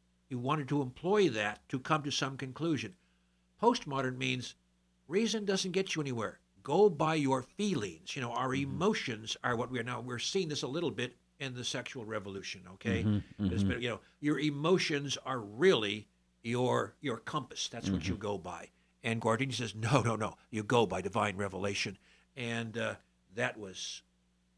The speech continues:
Speaker 1: th-, that, that was our problem.
Speaker 2: Yeah, the, uh, sentimentality. Benedict the sixteenth said, "The greatest heresy of the postmodern age is sentimentalism, which is an emotional indulgence, of course,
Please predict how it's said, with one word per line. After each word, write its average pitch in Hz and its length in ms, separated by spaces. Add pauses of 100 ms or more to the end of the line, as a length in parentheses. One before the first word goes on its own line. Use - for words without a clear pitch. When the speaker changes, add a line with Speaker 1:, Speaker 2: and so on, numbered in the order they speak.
(280)
Speaker 1:
th-, 110 140
that, 113 220
that 113 160
was 95 120
our 90 100
problem. - 320 (520)
Speaker 2:
Yeah, 110 320
the, 104 400 (380)
uh, 101 240
sentimentality. 113 1080
Benedict 110 400
the 104 80
sixteenth 110 560
said, 104 380
"The 98 100
greatest 110 460
heresy 104 680
of 101 120
the 104 80
postmodern 107 720
age 104 460
is 98 100
sentimentalism, 104 880
which 98 160
is 98 140
an 98 80
emotional 107 680
indulgence, 104 720
of - 220
course, 90 440